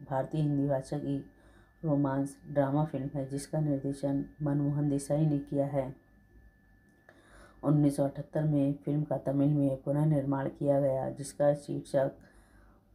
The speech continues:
मंगुडी माइनर था। निर्देशक मनमोहन देसाई द्वारा निर्मित ए ए नाडियाडवाला, अभिनीत रणधीर कपूर, रेखा शत्रुघ्न सिन्हा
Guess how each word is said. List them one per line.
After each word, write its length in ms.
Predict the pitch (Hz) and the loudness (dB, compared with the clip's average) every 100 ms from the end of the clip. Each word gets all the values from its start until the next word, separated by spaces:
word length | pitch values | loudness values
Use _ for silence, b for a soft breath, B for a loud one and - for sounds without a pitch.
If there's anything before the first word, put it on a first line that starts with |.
| - 160 | -8 4
मंगुडी 800 | 160 160 160 165 165 165 165 - 151 | 6 6 6 8 8 6 4 -4 -6
माइनर 380 | 139 143 151 143 | -2 0 0 -2
था। 220 | - 147 139 - 156 | -4 -4 -4 -8 -4
निर्देशक 560 | 151 147 139 139 135 - | -2 -2 -2 -2 -2 -2
मनमोहन 440 | 147 139 143 147 139 | -2 0 2 2 0
देसाई 540 | 135 131 131 135 139 - - | -2 -2 -2 -2 -2 -6 -8
द्वारा 320 | 147 131 143 | -2 2 4
निर्मित 680 | 147 139 135 139 139 - 151 | 4 2 0 0 -2 -6 -4
ए 60 | |
ए 240 | 156 147 139 | -2 2 2
नाडियाडवाला, 840 | 139 131 139 135 135 135 135 135 135 - b b b b b | 2 0 2 0 2 -2 0 0 -2 -10 b b b b b
अभिनीत 720 | 156 151 151 151 147 - - 151 | 0 2 4 2 -2 -10 -6 -2
रणधीर 400 | 147 143 151 147 | 0 0 -2 -2
कपूर, 400 | 139 139 143 139 143 - - - | -6 -4 -4 -2 -4 -10 -20 -10
रेखा 560 | 139 135 135 147 135 139 - - - - _ _ b b b b - | -4 -4 -4 -4 -4 -6 -12 -20 -20 -20 _ _ b b b b -6
शत्रुघ्न 720 | 160 165 151 147 139 139 139 | -4 0 0 0 0 0 -2
सिन्हा 440 | 139 139 139 147 | -4 -4 -2 -2